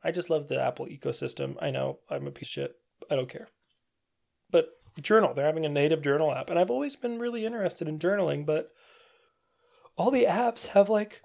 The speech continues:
oh, fuck, dude. Have, like, subscriptions, you know? Like, that's so stupid.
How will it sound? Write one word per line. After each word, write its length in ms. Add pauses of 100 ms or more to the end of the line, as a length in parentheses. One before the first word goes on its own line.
(1300)
oh, 200
fuck, 460
dude. 400 (220)
Have, 100
like, 160
subscriptions, 880
you 60
know? 260
Like, 460 (1300)
that's 180
so 160
stupid. 720